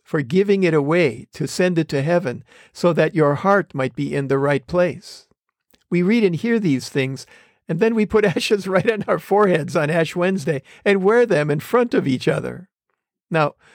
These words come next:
most of us will be going straight home after an evening service, but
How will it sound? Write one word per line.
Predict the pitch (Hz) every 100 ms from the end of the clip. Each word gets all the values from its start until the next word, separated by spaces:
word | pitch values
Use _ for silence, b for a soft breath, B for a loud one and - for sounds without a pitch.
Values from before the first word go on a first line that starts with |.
| b -
most | 185 269 -
of | 240
us | 170 151
will | 151 139
be | 131
going | 123 151 127
straight | - - 123 120
home | 202 208 151 -
after | 131 120 - - -
an | 135 -
evening | 170 147 127 113
service, | - 170 139 120 - -
but | - -